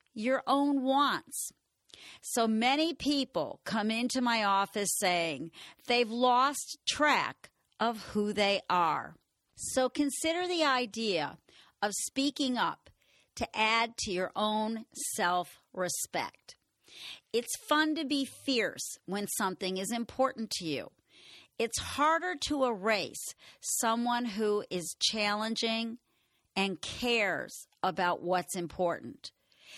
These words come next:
Disagreement can add depth to relationships. Constant agreement can be boring. Anger is a useful tool. I've said this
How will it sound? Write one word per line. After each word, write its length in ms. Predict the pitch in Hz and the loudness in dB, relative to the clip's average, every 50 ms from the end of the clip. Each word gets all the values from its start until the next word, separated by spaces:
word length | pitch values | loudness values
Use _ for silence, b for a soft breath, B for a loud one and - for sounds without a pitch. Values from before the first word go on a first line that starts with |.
| B B B B B 190 | B B B B B -8
Disagreement 1120 | 175 240 294 320 277 - 349 330 262 220 247 247 277 302 320 330 285 226 170 131 - _ _ _ _ _ _ _ - | 0 2 2 2 2 0 0 -2 -2 -2 0 0 2 2 2 2 0 0 -2 -4 -8 _ _ _ _ _ _ _ -10
can 280 | - - 233 233 - - | -2 0 0 0 0 -2
add 480 | - 226 233 233 233 220 190 170 170 - | 0 2 2 4 2 0 -2 -6 -14 0
depth 460 | - 233 240 254 262 - _ - - - _ - - | 2 4 4 4 2 -2 _ -14 -20 -20 _ -4 -2
to 100 | - 254 | 0 2
relationships. 1300 | 254 247 226 214 208 196 202 202 202 - - 170 151 143 - - 156 143 123 - - - - - - - B B B B B B B B B - | 2 2 2 4 4 4 2 2 0 -2 -2 -2 -2 0 0 0 0 0 -2 -4 -6 -10 -10 -10 -12 -14 B B B B B B B B B -8
Constant 720 | - - - 214 214 220 226 - - - 254 240 247 - - | -6 0 4 4 4 4 0 -4 -4 -2 -2 -2 -2 -2 -2
agreement 800 | - 208 185 151 165 175 180 196 214 226 233 240 254 269 269 _ b b b b b b - | -2 -2 -2 -2 -2 -2 0 0 2 2 0 0 0 -2 -4 _ b b b b b b -16
can 540 | - - - 240 247 247 254 269 285 285 277 | -12 -8 -4 -2 0 0 2 2 2 2 2
be 160 | 240 285 285 | 2 0 0
boring. 680 | 240 214 214 247 262 277 277 240 190 143 101 - - - _ _ _ _ _ _ _ _ _ _ _ _ _ _ _ _ _ _ _ _ _ _ _ _ _ _ _ _ _ _ _ B B B B B B B B B B B _ - | 0 0 2 2 4 4 2 2 0 -2 -4 -8 -14 -20 _ _ _ _ _ _ _ _ _ _ _ _ _ _ _ _ _ _ _ _ _ _ _ _ _ _ _ _ _ _ _ B B B B B B B B B B B _ 0
Anger 640 | 214 240 269 294 302 302 320 320 330 320 320 330 - _ _ - | 2 2 4 4 2 4 4 2 2 2 0 -4 -10 _ _ -2
is 200 | 196 196 165 196 | -2 -2 0 -2
a 100 | 170 165 | -2 -2
useful 720 | 165 156 170 220 247 262 269 - - - - 247 233 226 - - - | -4 -2 0 2 2 4 2 0 -2 0 0 0 0 0 0 -4 -2
tool. 460 | - 220 185 165 143 - - _ - _ - | 0 0 0 0 0 -2 -4 _ -14 _ -2
I've 160 | 165 185 196 190 | -2 -2 0 -2
said 380 | - - - 294 320 277 247 | -2 0 2 2 2 2 0
this 160 | 247 226 214 | -2 0 0